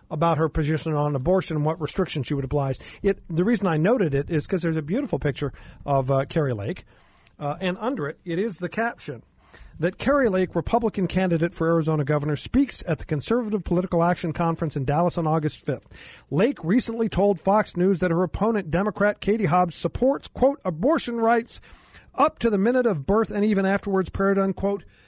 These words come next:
though Hobbs has not said what, if any, restrictions she supports on abortion.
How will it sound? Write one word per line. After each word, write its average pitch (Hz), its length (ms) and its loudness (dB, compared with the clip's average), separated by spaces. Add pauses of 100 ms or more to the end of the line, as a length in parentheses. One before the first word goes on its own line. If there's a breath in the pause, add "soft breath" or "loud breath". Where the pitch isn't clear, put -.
(220 soft breath)
though 196 320 4
Hobbs 220 600 2
has 185 240 0
not 196 340 2
said 214 540 0
what, 226 300 4
if 220 200 0
any, 226 240 0
restrictions 208 640 -4
she 214 160 -6
supports 196 520 -4
on 190 120 -8
abortion. 190 400 -6